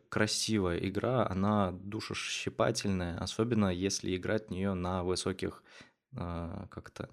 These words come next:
на высоком уровне сложности. У меня сейчас стоит не реалистичный, но вот там вот, э, пунктиком ниже, там в-, просто, типа, высокий уровень сложности. И вся фишка в том, что, а,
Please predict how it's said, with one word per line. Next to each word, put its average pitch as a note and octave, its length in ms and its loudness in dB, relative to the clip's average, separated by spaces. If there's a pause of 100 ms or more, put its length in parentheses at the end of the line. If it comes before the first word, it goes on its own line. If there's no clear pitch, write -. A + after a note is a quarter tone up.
на F#2+ 100 0
высоком F#2+ 400 2
уровне F#2 300 0
сложности. F2 640 0 (680)
У F2+ 60 0
меня A2+ 240 6
сейчас C#3 320 -2
стоит B2+ 320 0
не G#2+ 360 4 (160)
реалистичный, G#2+ 1040 2
но A#2 200 0
вот A#2+ 220 4
там G#2 220 0
вот, - 220 -14
э, G2 240 -6 (160)
пунктиком A2 500 4
ниже, B2 340 4
там E2+ 220 -8
в-, F#2 140 -4 (260)
просто, F#2 540 -2
типа, F2+ 460 -8
высокий F#2+ 420 -4
уровень E2+ 280 -2
сложности. - 600 -6 (680)
И G#2 640 4 (560)
вся - 220 4
фишка - 340 2
в - 80 -8
том, G#3+ 200 2
что, B2+ 560 4 (440)
а, G2+ 400 2